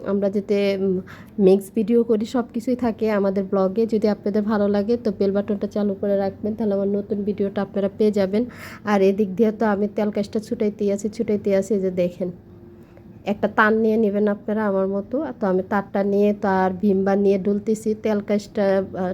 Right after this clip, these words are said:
তেল কাজটার বাবা উঠে যাবে। ওই যে দেখেন, একদম ফকফকা হয়ে গেছে, দেখছেন? তো আপনারা এবার মানে, আহ, বেশি একটা সময় কাটানোর জায়গা, সেই জায়গাটা যদি, আহ, আহ,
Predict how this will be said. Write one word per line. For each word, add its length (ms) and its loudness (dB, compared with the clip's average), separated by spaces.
তেল 160 0
কাজটার 300 0
বাবা 340 4
উঠে 300 0
যাবে। 260 -2
ওই 60 -2
যে 120 -4
দেখেন, 360 -4
একদম 360 0
ফকফকা 500 -2
হয়ে 220 2
গেছে, 280 -4
দেখছেন? 420 0
তো 100 -4
আপনারা 320 0
এবার 180 0
মানে, 400 2
আহ, 260 -4
বেশি 440 0
একটা 200 -2
সময় 340 2
কাটানোর 460 2
জায়গা, 380 0
সেই 240 0
জায়গাটা 380 2
যদি, 400 0
আহ, 80 -8
আহ, 800 -6